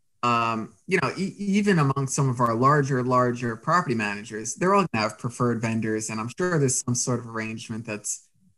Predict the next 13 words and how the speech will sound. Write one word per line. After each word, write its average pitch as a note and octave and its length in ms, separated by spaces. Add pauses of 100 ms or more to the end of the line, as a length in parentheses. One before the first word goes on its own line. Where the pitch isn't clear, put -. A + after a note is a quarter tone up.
(200)
going B2 240
on A#2 440
there. B2 340
It's A#2 160
just A#2+ 200
a B2 40
little A#2+ 200
bit A2 140
more A2 220
accepted. D#3+ 600 (520)
Um, A2 440 (640)
what C3 200
I, B2+ 140